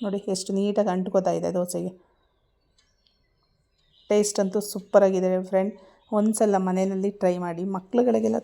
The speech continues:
ತುಂಬ ಇಷ್ಟಪಟ್ಟು ತಿಂತಾರೆ. ಮತ್ತೊಮ್ಮೆ ಸಿಗೋದಾ ಇನ್ನೊಂದು ಒಳ್ಳೆ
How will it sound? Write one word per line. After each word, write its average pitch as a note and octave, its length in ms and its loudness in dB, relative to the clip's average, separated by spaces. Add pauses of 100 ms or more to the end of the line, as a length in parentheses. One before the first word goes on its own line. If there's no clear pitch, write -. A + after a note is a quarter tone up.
ತುಂಬ G#3+ 160 2 (120)
ಇಷ್ಟಪಟ್ಟು G#3+ 480 -4
ತಿಂತಾರೆ. - 340 -4 (3000)
ಮತ್ತೊಮ್ಮೆ G#3 420 0
ಸಿಗೋದಾ G3 320 2 (340)
ಇನ್ನೊಂದು G#3 340 2 (260)
ಒಳ್ಳೆ G#3 220 6